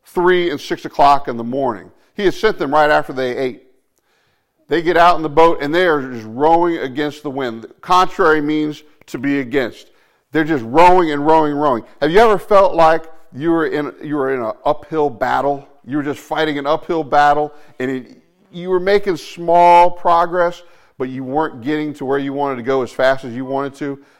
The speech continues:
That's what these men were, uh, facing. May-, it could have been financial struggles. Um, maybe it was an addiction. Maybe you thought you were making headway only to find out that it comes back and gets you again.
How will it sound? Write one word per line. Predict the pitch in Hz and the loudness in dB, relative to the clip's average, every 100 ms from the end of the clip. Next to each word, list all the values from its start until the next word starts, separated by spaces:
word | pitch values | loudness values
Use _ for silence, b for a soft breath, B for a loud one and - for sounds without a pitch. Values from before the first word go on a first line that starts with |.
| b | b
That's | - 147 - | -2 -2 -2
what | 139 98 | -8 -8
these | 131 131 123 123 | -10 -8 -10 -10
men | 123 127 120 | -6 -4 -4
were, | 110 104 101 | -6 -8 -8
uh, | 107 104 101 | -4 -4 -4
facing. | - 127 113 - 80 _ _ _ _ _ _ _ _ _ _ _ _ _ _ _ _ | -4 -4 -4 -14 -20 _ _ _ _ _ _ _ _ _ _ _ _ _ _ _ _
May-, | 139 165 | 0 0
it | 160 | 0
could | 190 | 0
have | 156 | 0
been | 156 131 | -2 -2
financial | 160 147 156 151 131 | 0 2 0 -4 -10
struggles. | - 120 101 - - _ _ _ _ | -4 -4 -4 -10 -20 _ _ _ _
Um, | - 117 117 113 110 - _ - | -2 0 2 0 -4 -14 _ -12
maybe | 123 135 135 | -6 -6 -4
it | |
was | 139 127 | -6 -6
an | 127 | -8
addiction. | 120 143 135 110 | -2 -4 -4 -6
Maybe | 135 156 | -4 -4
you | 170 170 | -6 -2
thought | 165 156 | 2 2
you | 147 160 | 0 -2
were | 156 | -2
making | 147 156 151 147 143 131 b b b | -2 -2 -4 -6 -6 -10 b b b
headway | _ 165 170 151 139 120 110 107 104 _ _ _ _ | _ 0 0 0 -2 -2 -2 -6 -12 _ _ _ _
only | - 131 131 | -10 -6 -6
to | 120 | -6
find | 139 131 131 | -2 0 0
out | 131 127 113 | 0 0 -2
that | 117 113 | -6 -8
it | 110 | -10
comes | 123 113 | -10 -10
back | 104 117 117 | -6 -4 -6
and | 107 | -10
gets | 113 104 - | -16 -16 -14
you | 104 | -14
again. | 98 104 92 | -14 -16 -16